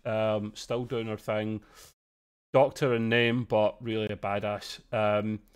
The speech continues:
and then, and then I noticed after, I noted, Gray, that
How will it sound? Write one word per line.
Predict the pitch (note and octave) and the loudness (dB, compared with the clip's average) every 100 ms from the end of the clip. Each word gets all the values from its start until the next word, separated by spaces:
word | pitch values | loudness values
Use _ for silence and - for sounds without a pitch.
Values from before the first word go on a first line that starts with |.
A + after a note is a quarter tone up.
| _ _ _ _ _ _ - | _ _ _ _ _ _ 0
and | D3+ | 4
then, | E3+ E3 | 4 2
and | D3+ | 4
then | F#3+ F3+ | 6 8
I | |
noticed | E3 E3+ - D#3 D#3+ | 6 6 4 4 8
after, | C#3 D3+ D#3 B2+ | 8 8 6 6
I | G#2+ | 6
noted, | B2 B2+ - B2+ - - _ | 4 2 -2 -6 -8 -20 _
Gray, | B2+ A#2+ | -4 -4
that | A#2 A#2 - | 0 -2 -2